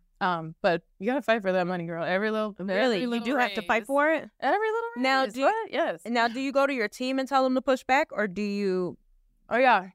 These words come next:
Speaker 1: Damn, that's what the agents are for. You ask, um, them. But, you know, as I developed a personal relationship, I guess I would say, it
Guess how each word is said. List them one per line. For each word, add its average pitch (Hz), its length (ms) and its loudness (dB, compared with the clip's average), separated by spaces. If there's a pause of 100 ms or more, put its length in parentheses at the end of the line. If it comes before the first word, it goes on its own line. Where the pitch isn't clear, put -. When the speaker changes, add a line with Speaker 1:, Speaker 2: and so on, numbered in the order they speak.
Speaker 1:
Damn, 196 340 2
that's 208 220 2
what 196 140 -2
the 190 160 -4
agents 190 320 -4
are 185 60 -6
for. 180 360 -6 (120)
You 190 160 -2
ask, 170 380 -6 (200)
um, 170 340 -8 (160)
them. 170 280 -4
But, 214 340 4
you 254 120 -2
know, 233 360 0
as 226 420 -2 (600)
I 180 160 4
developed 170 580 0
a 170 300 -6 (640)
personal 214 500 0
relationship, 240 680 -4
I 247 100 -4
guess 247 260 -4
I 247 60 -4
would 254 140 -6
say, 262 320 -4 (1120)
it 185 260 -2